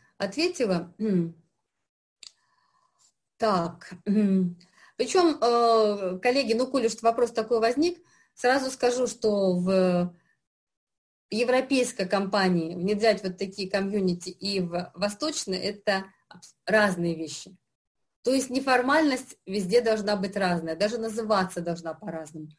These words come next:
В одном случае всё равно в этой неформальности – должна быть некая формальность, это должно быть называться, а, ну, как вариант, как комитет, а, по внедрению инноваций.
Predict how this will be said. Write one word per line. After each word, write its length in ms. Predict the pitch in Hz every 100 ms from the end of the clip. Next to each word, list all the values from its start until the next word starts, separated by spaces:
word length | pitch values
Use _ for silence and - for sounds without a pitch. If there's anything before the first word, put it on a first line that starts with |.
| _ _ _
В 60 | -
одном 300 | 220 254 285
случае 360 | 269 233 220 196
всё 120 | 214
равно 220 | 220 233
в 60 | 208
этой 180 | 190
неформальности – 920 | 202 202 208 208 196 180 170 - 175 175 _ _ -
должна 360 | 208 220 233
быть 160 | 196 190
некая 320 | 214 196 196
формальность, 600 | 190 208 208 196 180 165
это 160 | 180 185
должно 320 | 180 190 196
быть 180 | 190 170 _ _ _
называться, 720 | 196 196 208 208 190 - 175 - _ _ _ _ -
а, 320 | 180 185 175
ну, 580 | 175 190 185 180 - 170
как 200 | 202 185
вариант, 440 | 185 190 190 165 -
как 220 | 175 175
комитет, 580 | 196 196 190 208 175 -
а, 380 | - 170 165 180 185
по 80 | -
внедрению 560 | 180 196 185 208 185 180
инноваций. 680 | 175 190 285 349 - 180